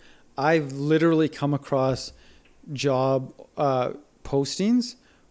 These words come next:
where people will say, "We're looking for outgoing people," right? It's a job that doesn't require you to interact with customers at all, but they're actively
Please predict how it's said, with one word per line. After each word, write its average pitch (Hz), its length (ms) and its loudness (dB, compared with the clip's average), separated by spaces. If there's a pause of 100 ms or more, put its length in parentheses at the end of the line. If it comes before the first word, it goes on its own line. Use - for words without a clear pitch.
where 156 300 4
people 160 360 -2
will 147 100 0
say, 156 240 0
"We're 139 140 0
looking 135 340 -2
for - 140 -6
outgoing 127 580 -2
people," - 500 -8 (320)
right? 156 180 4
It's 175 200 0
a 143 60 -6
job 160 280 2
that 147 220 0
doesn't 151 340 0
require 135 800 0 (440)
you 147 200 -2
to 170 80 0
interact 147 480 0
with 131 140 -8
customers 135 680 -4 (340)
at 131 180 0
all, 127 460 0 (260)
but 151 160 0
they're 165 320 4
actively 143 1040 0